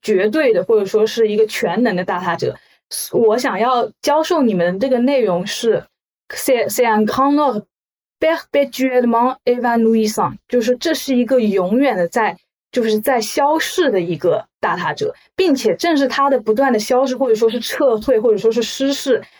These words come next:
保障了主体也本身是一个不断消失，或者说是不断撤退的主体。对，所以他在这边的那个安内菲达修的作用大概是为了保证这一点。然后还有一个临床的层面是，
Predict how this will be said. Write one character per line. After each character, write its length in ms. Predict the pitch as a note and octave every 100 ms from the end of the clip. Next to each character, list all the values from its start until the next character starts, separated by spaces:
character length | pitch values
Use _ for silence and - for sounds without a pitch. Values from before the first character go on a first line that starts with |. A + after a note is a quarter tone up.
| _
保 240 | B3+ F#3 -
障 240 | D#4+ D4
了 100 | A#3
主 320 | G#3+ F#3+ G#3
体 260 | C#4+ - G3
也 100 | F#3 F#3
本 220 | A3 -
身 260 | - G3 G#3
是 260 | G#3 A3 F#3
一 40 |
个 100 | F#3
不 160 | - F#3
断 180 | F#3
消 240 | F3+ F#3+ F#3
失， 300 | F#3 F#3 E3+
或 160 | -
者 80 | E3+
说 140 | E3 E3+
是 160 | F3+
不 100 | E3+
断 220 | F#3 F3+
撤 180 | F#3 -
退 180 | - D3+
的 60 | -
主 160 | - -
体。 200 | - - _ _ _ _
对， 200 | G3+ F3+ - _ _ _ -
所 180 | B3+
以 60 | C4+
他 240 | B3+ C#4
在 160 | D4 C#4
这 120 | B3+
边 300 | A#3 A#3+ A#3+
的 300 | A#3 G3+ F#3+
那 180 | G#3 G3+
个 220 | F#3+ F#3+ F3+
安 140 | A3+
内 200 | A3+ A3+
菲 160 | A3 A3
达 120 | A3
修 160 | G#3+ A3
的 120 | G3
作 180 | A3 G#3
用 140 | F#3+
大 160 | G#3 G3
概 180 | G3
是 140 | G3 G3
为 120 | G3
了 60 | F#3
保 160 | E3
证 140 | E3+ F#3
这 100 | F#3
一 80 |
点。 160 | E3 - - -
然 140 | A#3
后 100 | D#4+
还 160 | C4+ D#4
有 80 |
一 100 | E4
个 200 | A3+ G#3+ G3+
临 180 | - G3+
床 220 | G#3 G3
的 60 | F#3
层 160 | - F3+
面 200 | F#3+ G3
是， 240 | - F3